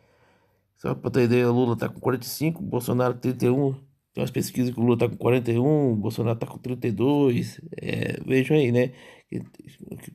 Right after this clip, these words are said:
que poderá ser principalmente a vitória do Lula aí nas eleições dois mil e vinte e dois aí.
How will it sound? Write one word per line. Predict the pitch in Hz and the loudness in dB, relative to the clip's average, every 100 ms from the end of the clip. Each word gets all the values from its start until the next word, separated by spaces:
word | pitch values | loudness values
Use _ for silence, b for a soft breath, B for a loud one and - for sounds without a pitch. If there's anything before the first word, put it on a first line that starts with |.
| _ | _
que | - | -10
poderá | - 135 117 131 147 | -4 0 2 2 0
ser | 143 131 135 | 0 -2 -2
principalmente | 135 - 131 135 | -6 -4 -4 -2
a | 160 | -2
vitória | 139 135 127 | -2 -2 0
do | 127 147 | 2 2
Lula | 123 123 120 | 2 4 4
aí | 120 117 131 - | 4 0 -4 -8
nas | - | -6
eleições | - 117 117 117 127 131 - _ - | -4 -2 0 0 0 -4 -14 _ -20
dois | - 117 120 | -6 -6 -2
mil | 123 127 120 - | 0 0 -2 -4
e | 113 | -2
vinte | 127 123 | -2 -4
e | 101 | -4
dois | 98 104 110 | 2 2 2
aí. | 95 117 117 | -2 -4 -6